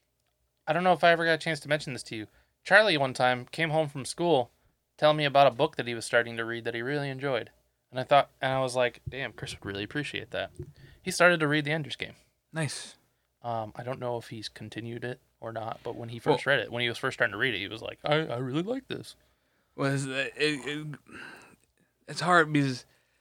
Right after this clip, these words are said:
Speaker 2: hey, the second book deals with the, uh, it, it gets real kind of religious-y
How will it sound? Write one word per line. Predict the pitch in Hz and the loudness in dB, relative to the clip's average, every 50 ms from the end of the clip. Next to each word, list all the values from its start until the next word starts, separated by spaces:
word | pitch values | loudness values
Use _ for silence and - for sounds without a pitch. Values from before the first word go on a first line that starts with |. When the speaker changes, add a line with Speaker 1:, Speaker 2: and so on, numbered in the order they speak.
| _ _ | _ _
Speaker 2:
hey, | - 156 139 135 127 - _ _ | 0 2 2 2 0 -4 _ _
the | 156 160 151 | -4 -2 -2
second | 131 - - 196 202 214 214 180 165 165 | 0 2 4 4 4 6 4 4 6 8
book | 185 185 180 165 - - - - _ _ _ _ _ _ _ 151 143 127 | 8 8 8 6 2 -6 -20 -20 _ _ _ _ _ _ _ -20 -4 4
deals | 135 156 160 160 147 147 | 8 10 10 10 10 8
with | 151 156 139 - | 4 4 4 6
the, | 147 143 143 143 143 139 135 131 | 6 6 6 6 6 4 4 4
uh, | 127 123 123 120 117 113 110 - - _ _ _ _ _ _ _ _ _ _ _ _ _ _ _ _ _ _ _ _ _ _ _ _ _ _ _ _ _ _ - | 4 4 4 4 4 2 -2 -6 -12 _ _ _ _ _ _ _ _ _ _ _ _ _ _ _ _ _ _ _ _ _ _ _ _ _ _ _ _ _ _ -8
it, | |
it | 139 135 135 131 139 151 143 | -8 -6 -4 -2 0 0 4
gets | 156 208 185 - 165 | 6 4 4 6 8
real | 190 190 175 165 147 139 | 10 10 10 10 8 4
kind | 147 165 170 151 | 2 4 6 6
of | 139 135 | 6 6
religious-y | 135 131 143 156 165 165 170 170 160 151 180 190 190 196 190 180 | 4 6 6 4 4 2 0 -2 -2 -2 -2 0 0 -2 -2 -4